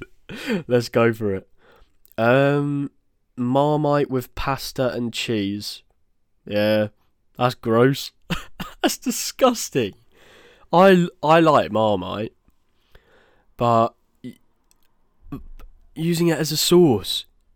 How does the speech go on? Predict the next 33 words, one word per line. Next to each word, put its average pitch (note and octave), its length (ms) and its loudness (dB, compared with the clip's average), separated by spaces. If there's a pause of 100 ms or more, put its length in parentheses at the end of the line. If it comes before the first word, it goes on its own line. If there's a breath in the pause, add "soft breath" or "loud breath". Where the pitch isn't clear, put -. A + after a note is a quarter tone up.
(160)
you're D3 80 -6
taking D#3 380 0
a G#2+ 60 -4
piss, C#3 260 -4
surely. C#3 460 -2
You A2+ 160 -2
have D3 180 -2
to - 100 -8
be A2 120 -4
taking G2 340 -6
a F#2 40 -8
piss. F2+ 300 -10
I A2+ 60 -8
can't D3 260 -4
take C3+ 240 -6
it - 100 -14
seriously, G2+ 520 -6
that G2 180 -8
one, F#2+ 220 -10 (580 soft breath)
at A2+ 260 -2
all. G#2+ 300 -4 (1200)
Um, A2 320 0
sp-, - 140 -6
and D#3+ 180 0
add D3+ 160 0
in D3 140 -2
cheese. - 600 -4 (840 soft breath)
Not C#3 220 0
for - 160 -6
me, G#2 460 0 (360)
not A#2 240 -2
for - 120 -8
you, F#2 420 -4